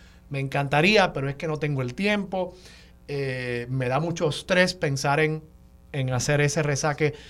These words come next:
en, en mi casa". ¿Cómo tú le recomendarías que empezara? ¿Debe ser una cosa de que voy a virar la casa patas arriba o debe tratar de ir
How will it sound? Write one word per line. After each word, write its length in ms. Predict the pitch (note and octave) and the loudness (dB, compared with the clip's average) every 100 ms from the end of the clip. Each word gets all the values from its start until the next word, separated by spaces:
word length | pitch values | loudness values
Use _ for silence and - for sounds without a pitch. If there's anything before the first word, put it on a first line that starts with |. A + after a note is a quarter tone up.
| - - - | -20 -20 0
en, 340 | D#3 C#3+ C#3+ - | 4 4 2 -2
en 160 | C#3+ | 0
mi 140 | C#3+ C#3 | 0 0
casa". 300 | A#2+ A2 A#2 | -4 -6 -6
¿Cómo 300 | F#3 F#3 G3+ | -2 0 0
tú 140 | A3+ | 2
le 120 | A3+ | 0
recomendarías 720 | A3 G#3+ G#3+ G3+ F#3+ F#3 G3 F#3 | 0 0 0 0 2 2 2 -2
que 160 | - | 0
empezara? 760 | D#3+ C#3+ - C3+ A#2 D3 B2 A2 | 0 0 -4 -6 -4 -2 -4 2
¿Debe 180 | C3+ F3+ | 4 4
ser 160 | G#3 | 2
una 160 | G#3 G3 | 0 -2
cosa 260 | G3+ G#3 | -2 0
de 80 | F#3 | 0
que 240 | D#3+ D3 C3+ - - - - - - | 0 -2 -6 -14 -20 -20 -20 -20 -14
voy 240 | D3 D#3+ | -2 2
a 60 | F3+ | 4
virar 260 | G3 G3 G3 | 4 2 2
la 80 | |
casa 260 | F#3+ F#3+ F#3+ | 2 2 2
patas 220 | F3 E3+ | 2 4
arriba 500 | D#3+ E3 B3+ C#4+ C4+ | 6 8 8 8 8
o 100 | G3 | 8
debe 200 | E3 E3+ | 8 4
tratar 420 | F3+ E3+ D3+ D#3+ | 4 -2 0 -2
de 160 | E3+ D#3+ | 2 4
ir 260 | E3 E3+ | 4 0